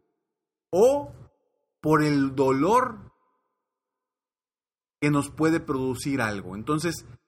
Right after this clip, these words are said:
nos movemos para evitarlo. Las deudas,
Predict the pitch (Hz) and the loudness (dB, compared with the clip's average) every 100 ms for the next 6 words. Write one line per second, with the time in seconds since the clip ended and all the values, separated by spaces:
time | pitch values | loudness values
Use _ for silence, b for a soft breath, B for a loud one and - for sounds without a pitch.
0 | - 127 123 120 120 143 160 - 139 120 | -12 -8 -4 -2 -2 -2 -2 -4 -2 -2
1 | 110 101 104 98 - - - _ _ _ | -4 -8 -8 -10 -12 -20 -20 _ _ _
2 | _ _ _ _ _ _ _ _ _ _ | _ _ _ _ _ _ _ _ _ _
3 | _ _ _ _ _ _ _ _ _ _ | _ _ _ _ _ _ _ _ _ _
4 | _ _ _ _ _ 156 165 131 123 127 | _ _ _ _ _ 2 2 4 2 2
5 | 143 160 - | 0 -2 -8